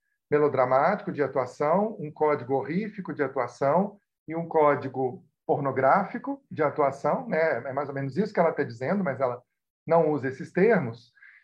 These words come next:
Eu acho que seriam os gêneros pelos quais a gente poderia começar um tipo de tentativa de codificação da atuação a partir do gênero. E aí também não vai ser só uma, uma, uma,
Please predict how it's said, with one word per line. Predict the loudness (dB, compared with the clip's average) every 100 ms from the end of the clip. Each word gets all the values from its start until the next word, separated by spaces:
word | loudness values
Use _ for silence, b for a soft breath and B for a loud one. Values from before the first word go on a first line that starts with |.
| _
Eu | 2
acho | 2 2
que | -2
seriam | -2 0 2 2 2 -2
os | -4 -2
gêneros | -2 0 -2 -4 -4
pelos | 0 0 0
quais | 0 0
a | 0
gente | -6 -4
poderia | -4 -2 -2
começar | -2 -2 -2 -2 0 2 2
um | 0
tipo | -2 -4 -4 -8
de | -6
tentativa | -2 0 -2 -2 -2 -2
de | -4
codificação | -4 -6 -6 -6 -6 -2 0 2 -2 -12 _ _ -4
da | 2 2
atuação | 2 0 0 -2 0 2 2 -2 -12 _ _ _
a | 0 2
partir | 2 0 -4
do | -4
gênero. | -4 -4 -6 -8 -12
E | 0 4
aí | 4
também | 4 4 4
não | 2
vai | 0 0
ser | -2
só | 0 2
uma, | 4 2
uma, | 0 -2 0 -2 -4 _ _ _ -10
uma, | -8